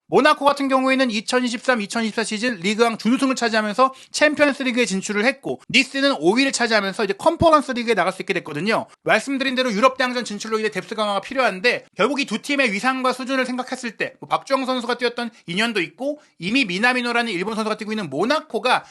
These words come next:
그래도 선택을 한다면 우선순위라고 할 수 있겠는데요. 모나코 같은 경우도 영입할 만한 명분이 충분히 있습니다. 첫 번째로 현재 모나코의 감독이 오스트리아 출신인 아디 휘터 감독인데,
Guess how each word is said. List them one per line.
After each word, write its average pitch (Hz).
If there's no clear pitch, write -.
그래도 247
선택을 269
한다면 240
우선순위라고 202
할 196
수 190
있겠는데요. 156
모나코 262
같은 277
경우도 254
영입할 247
만한 233
명분이 185
충분히 294
있습니다. 160
첫 -
번째로 233
현재 302
모나코의 262
감독이 240
오스트리아 226
출신인 240
아디 202
휘터 262
감독인데, 175